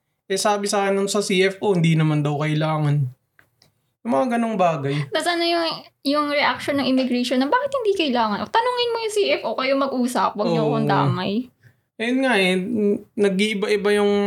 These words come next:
Speaker 1: requirements, depende kung sino yung nandun, eh. Hindi talaga siya streamlined. Tsaka, sobrang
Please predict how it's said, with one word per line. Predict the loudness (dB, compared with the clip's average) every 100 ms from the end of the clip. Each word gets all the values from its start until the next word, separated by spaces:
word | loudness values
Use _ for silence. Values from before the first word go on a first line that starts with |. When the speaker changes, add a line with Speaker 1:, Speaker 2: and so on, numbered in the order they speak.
| 2 2 0 -8 _
Speaker 1:
requirements, | -6 -2 0 2 0 0
depende | -2 0 0 0 0
kung | 0 0
sino | 2 2
yung | 2 2
nandun, | 2 2 4 4 4
eh. | 2 -2 _ _ -20 _ _ _ _ _ _ _ _ -2
Hindi | 0 2
talaga | 0 -2 -2 -4
siya | -2 -2
streamlined. | -2 0 2 2 4 4 6 4 4 2 -4 _ _ _ _ _ _ _ _ _ _
Tsaka, | -10 -2 2 4 4 2 2 0 -6 _ _ _ _ _ _ _ _ _ _ _ _ _ _
sobrang | -4 0 2 0 -2